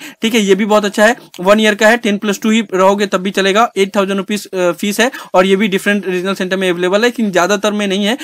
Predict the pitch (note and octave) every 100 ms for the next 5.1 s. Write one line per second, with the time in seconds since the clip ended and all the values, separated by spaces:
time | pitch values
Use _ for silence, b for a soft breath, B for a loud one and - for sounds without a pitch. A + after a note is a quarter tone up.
0 | D4 - G3+ F#3 F#3 A#3 G#3 F#3 - A3
1 | F3+ F#3 G3+ G#3+ B3+ D4 B B F3+ F3+
2 | G3+ A#3+ G3 F3+ E3 D3+ E3+ E3+ F3 F3+
3 | G#3 E3+ D#3+ D#3 D3+ C#3+ B B F#3+ G3+
4 | G#3+ A3+ A#3+ B3+ - F3+ E3 E3 F3+ G#3
5 | D#3+